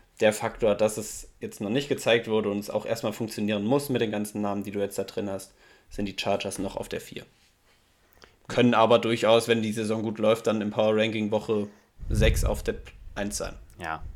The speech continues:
Speaker 1: Wenn die da sechs null stehen nach sechs Wochen.
Speaker 2: Wir reden hier über Nuancen jetzt, ob du jetzt auf eins oder auf vier
Speaker 1: Ja,
Speaker 2: bist. Das
Speaker 1: eben.
Speaker 2: ist jetzt keine großen Tiersprünge mehr. Zumindest nicht bei mir und das hört sich jetzt auch nicht so an, dass es bei dir irgendwie so anders wäre. Von daher,
Speaker 1: Nee.
Speaker 2: ähm, alles gut. Das, wie gesagt, das war jetzt auch das Team, was bei mir noch dazwischen ist. Die Top drei Teams haben wir also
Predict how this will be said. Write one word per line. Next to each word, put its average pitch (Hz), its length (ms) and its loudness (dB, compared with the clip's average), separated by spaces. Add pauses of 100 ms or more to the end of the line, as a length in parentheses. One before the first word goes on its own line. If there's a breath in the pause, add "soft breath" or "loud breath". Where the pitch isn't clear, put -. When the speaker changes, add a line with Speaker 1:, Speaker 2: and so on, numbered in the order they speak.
(100)
Speaker 1:
Wenn 98 180 -6
die 95 60 -10
da 90 220 -4
sechs 104 280 -4
null 107 160 0
stehen - 200 -4
nach 95 80 -10
sechs - 240 -12
Wochen. - 200 -12 (1000 loud breath)
Speaker 2:
Wir 107 120 4
reden 131 180 6
hier 127 100 8
über 110 140 8
Nuancen 98 460 0
jetzt, 90 140 -4
ob 92 140 -6
du 98 80 0
jetzt 92 120 0
auf 85 100 0
eins 92 200 -4
oder 87 120 -4
auf 82 100 -6
vier 90 160 -4
Speaker 1:
Ja, 98 80 2
Speaker 2:
bist. 92 160 0
Das 92 80 -2
Speaker 1:
eben. 101 80 -8
Speaker 2:
ist 95 80 -6
jetzt 98 260 -2
keine 104 300 4
großen 98 400 0
Tiersprünge 101 960 2
mehr. 92 180 -2
Zumindest 120 320 2
nicht 104 80 -2
bei 107 100 8
mir 110 280 8
und 98 80 4
das 92 140 -2
hört 101 120 2
sich - 80 -4
jetzt 87 100 0
auch 92 80 2
nicht 92 140 -2
so 92 160 -2
an, 90 140 -2
dass 87 100 -4
es 82 60 -12
bei 85 140 -6
dir 82 200 -2
irgendwie 80 220 -6
so 82 100 -2
anders 78 300 -4
wäre. 80 240 -6
Von 80 100 -8
daher, 76 260 -4 (220 loud breath)
Speaker 1:
Nee. 117 160 -10 (100)
Speaker 2:
ähm, 76 400 -6
alles 80 280 -8
gut. 80 180 -8
Das, - 300 -8
wie 92 80 -6
gesagt, 90 200 0
das 87 120 -6
war 95 80 8
jetzt 95 80 2
auch 95 100 4
das 98 160 -6
Team, 107 200 -4
was 95 140 -2
bei 95 100 2
mir 117 100 -2
noch 131 120 0
dazwischen 110 360 -2
ist. 104 120 -6
Die 110 60 -6
Top - 180 8
drei 120 200 6
Teams 143 260 -2
haben 131 220 8
wir 110 120 6
also 104 360 4